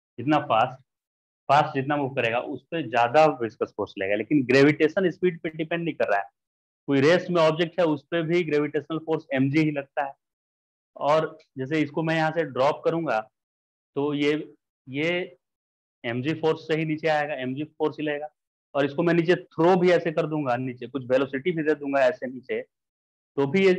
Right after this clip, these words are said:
जब मैं, मेरे हाथ से ये detach होगा तो उस समय ये under gravity ही, यानी earth इस पे एमजी ही force लगाएगी, वो इसके velocity के according अपना force change नहीं करेगी। लेकिन viscous force या air drag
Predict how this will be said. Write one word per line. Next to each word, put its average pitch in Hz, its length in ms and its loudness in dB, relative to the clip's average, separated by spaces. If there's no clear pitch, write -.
जब 151 220 -2
मैं, 160 220 -2
मेरे 143 200 0
हाथ 143 180 2
से 160 180 -6
ये 151 80 0
detach 143 440 -2
होगा 117 320 -4
तो 139 100 -4
उस 147 120 -6
समय 170 260 -2
ये 175 140 -2
under 139 360 -4
gravity 131 480 -2
ही, 117 280 -12
यानी 143 200 -4
earth 170 220 0
इस 156 100 -12
पे 175 120 -2
एमजी 139 320 2
ही 156 100 2
force 120 340 -2
लगाएगी, 98 380 -2
वो 156 300 0
इसके 160 240 -2
velocity 143 560 -2
के 165 160 -4
according 151 360 -2
अपना 143 220 -8
force 143 380 -6
change 202 240 0
नहीं 123 180 -2
करेगी। 104 280 -6
लेकिन 139 280 0
viscous 123 460 2
force 185 320 2
या 123 120 4
air 156 240 4
drag 165 280 0